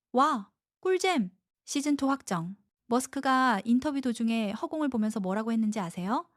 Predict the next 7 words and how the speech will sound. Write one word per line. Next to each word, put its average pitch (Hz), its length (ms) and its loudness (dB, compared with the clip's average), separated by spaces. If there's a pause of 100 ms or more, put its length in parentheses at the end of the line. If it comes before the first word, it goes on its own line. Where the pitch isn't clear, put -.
(380)
장난스럽게 247 640 2
말했지만 196 680 0
저는 214 240 0
그게 220 180 -2
진짜 277 760 0 (100)
진심으로 269 560 2
들렸습니다. 175 720 -4